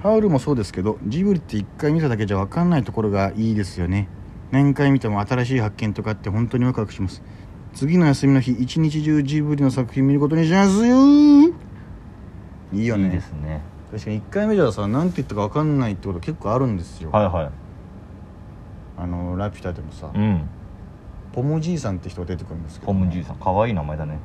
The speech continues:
Speaker 1: でもそれを最初に見た時にパズが、「ポムじいさん、大丈夫？とってもいい人だよ。ポムじいさん」って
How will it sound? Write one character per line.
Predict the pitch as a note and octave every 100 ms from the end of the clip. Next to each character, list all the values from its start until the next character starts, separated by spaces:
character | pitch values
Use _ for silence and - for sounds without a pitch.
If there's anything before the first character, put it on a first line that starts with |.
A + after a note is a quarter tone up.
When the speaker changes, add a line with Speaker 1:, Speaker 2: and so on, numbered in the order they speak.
| - - - - -
Speaker 1:
で | A#2
も |
そ | G#2 D#3
れ | E3+
を | F#3 F3+
最 | D#3+ F3
初 | E3+
に | E3+ E3+ E3
見 | D#3+ D#3+
た | C#3+
時 | G2+ F#2
に | F#2
パ | G#2
ズ | A2
が、 | F2+ D2 - -
「ポ | D3+
ム | G#3+ C4
じ | C4+
い |
さ | B3 G#3 A2
ん、 | F2+ - - - -
大 | C3 D#3
丈 | D#3
夫？ | G#2+ - -
と | F3+
っ |
て | -
も | A3
い |
い |
人 | F#3+
だ | D3+
よ。 | F#2+ - - -
ポ | F#3+ A#3
ム |
じ | A#3+
い |
さ | A#3+ G#3+ F#3+
ん」 |
っ |
て | E3+